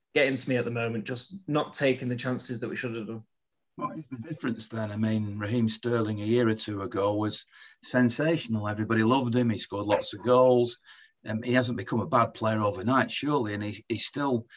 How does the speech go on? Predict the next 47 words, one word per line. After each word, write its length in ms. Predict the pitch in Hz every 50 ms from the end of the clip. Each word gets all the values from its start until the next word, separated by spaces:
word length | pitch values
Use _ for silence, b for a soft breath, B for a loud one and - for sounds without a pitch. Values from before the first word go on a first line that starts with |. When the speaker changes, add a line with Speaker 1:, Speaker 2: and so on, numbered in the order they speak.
| B B B B B _ _ _ _ - -
Speaker 2:
get, 160 | - 131 - -
I 40 | 120
mean, 120 | 107 117 107
he 60 | 101
got 220 | 120 123 117 117
goals 360 | 110 120 117 113 113 110 -
for, 320 | - - 110 104 104 101 - -
for 260 | - 107 98 98 101 -
England, 640 | 127 135 139 139 117 117 117 127 143 143 131 - -
you 80 | -
know, 140 | 113 117 127
quite 320 | 123 - 117 117 117 - -
regularly 520 | 117 120 113 110 113 113 120 127 131 123
in 220 | 123 110 107 104
the 60 | 104 101
summer 340 | - - 135 127 135 127
and 120 | 120 110 107
everything. 320 | 98 95 92 - 120 117
It's 160 | 113 113 -
not 140 | - 127 113
as 100 | 113 110
if 120 | 120 113 107
he's 260 | 107 104 - - - B B B B B B B
suddenly 300 | - - - 131 120 110
become 280 | 104 110 113 - 131 113
a 60 | 104
bad 280 | 90 120 110 101 92 -
player. 240 | - 123 139 139 127
Is 80 | 107 101
it 80 | -
something 320 | - - 123 117 123 117 113
tactically 640 | - - 143 135 - 113 - 147 147 - 123 120
that 140 | 117 120 -
City 320 | - - 143 - 139 135
are 60 | 127
doing 280 | 117 139 135 135 131 127
differently? 500 | 131 147 - - 147 151 143 - 175 180 - _ _ _ _ _ _ _ _ _ - - _ _ _ -
Speaker 1:
I, 280 | 160 170 170 185 190 190
I 80 | 170 165
just 180 | 170 208 208 -
think 160 | - 196 190
he 180 | - - 160 175
doesn't 300 | 190 180 170 175 170 160
know 120 | 165 156
his 120 | 156 147 -
place 420 | - - 165 156 165 175 - -
anymore. 400 | 180 180 175 170 175 180 180 180